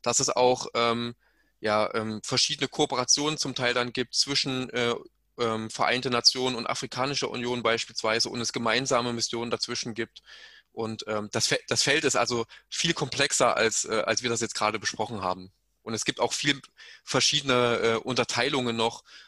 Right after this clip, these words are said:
von bestimmten Missionstypen. Äh, je nach Aufgabenfeld gibt es dann, äh, verschiedene Begrifflichkeiten. Also man kann da noch sehr, äh, feingliedrig reingehen in die Materie und das Ganze noch so weiter aufschlüsseln.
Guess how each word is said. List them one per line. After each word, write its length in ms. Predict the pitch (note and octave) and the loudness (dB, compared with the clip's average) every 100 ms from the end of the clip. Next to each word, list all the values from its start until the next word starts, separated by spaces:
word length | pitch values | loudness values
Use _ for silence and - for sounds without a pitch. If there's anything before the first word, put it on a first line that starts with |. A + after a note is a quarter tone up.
| - | -4
von 240 | - A#2 | 0 2
bestimmten 460 | A2+ - B2 A#2+ A2+ | 2 0 0 -2 -6
Missionstypen. 1000 | A2 A#2+ B2 D3 - - C#3+ C3+ C3 C3 - - - - | -4 -2 0 2 0 0 -4 -6 -8 -10 -14 -20 -12 0
Äh, 100 | A2+ | 2
je 180 | A2+ | 4
nach 180 | B2+ B2 | 4 4
Aufgabenfeld 800 | - C3+ - A#2 A#2 A2+ A#2 A#2 | 4 2 4 2 2 0 -2 -2
gibt 200 | A#2+ - | -6 -6
es 100 | - | -2
dann, 320 | A2 G#2+ A2 | 0 0 -4
äh, 200 | G#2+ G#2+ | -4 -4
verschiedene 440 | - A#2 C3 B2 A2 | -2 -2 -2 -4 -6
Begrifflichkeiten. 1000 | A#2 C3+ - B2 - A2 A2+ - A2+ - - - _ | -6 -4 -4 -4 -2 0 0 -2 -10 -10 -20 -20 _
Also 160 | - A2+ | -8 -2
man 160 | A2+ | -2
kann 180 | A2+ A#2 | 0 2
da 80 | B2 | 2
noch 180 | A#2 A2 | 2 0
sehr, 380 | A#2+ A#2 A2+ - | 2 4 4 2
äh, 120 | A2 | -2
feingliedrig 920 | - A#2+ C#3 - C3 - A#2 A2+ - _ _ | 0 0 0 -4 -8 -4 -4 -2 -4 _ _
reingehen 460 | - G#2+ C3+ A#2 G#2+ | 0 2 2 0 0
in 120 | G#2 | -4
die 100 | A2 | -4
Materie 520 | G#2 G2+ G#2+ G2+ G#2+ | -4 -4 0 0 0
und 140 | G2 G#2 | -2 -4
das 120 | G2+ | -4
Ganze 280 | G2+ G#2+ A2 | -2 -2 -4
noch 120 | G#2 | -6
so 120 | G#2 | -2
weiter 280 | G#2 G#2+ G#2+ | -2 0 0
aufschlüsseln. 640 | A2 - - G#2 F#2+ F#2+ | 0 -2 -4 -4 -6 -10